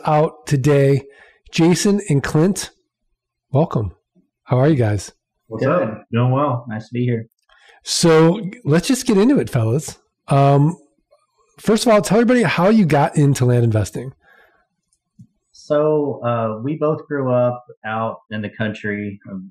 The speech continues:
Speaker 3: hour or two outside of Houston. Uh, s-, did a lot of hunting and fishing. Our family had a bunch of land,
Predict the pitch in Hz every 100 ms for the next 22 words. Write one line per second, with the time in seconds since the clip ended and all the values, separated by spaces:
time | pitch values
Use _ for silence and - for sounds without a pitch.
0 | 98 101 104 98 104 101 98 104 98 92
1 | 98 95 - - 98 95 92 92 90 _
2 | _ _ 101 98 98 98 98 95 98 95
3 | 95 90 95 92 - 95 92 101 98 98
4 | 92 92 90 92 87 92 90 90 92 90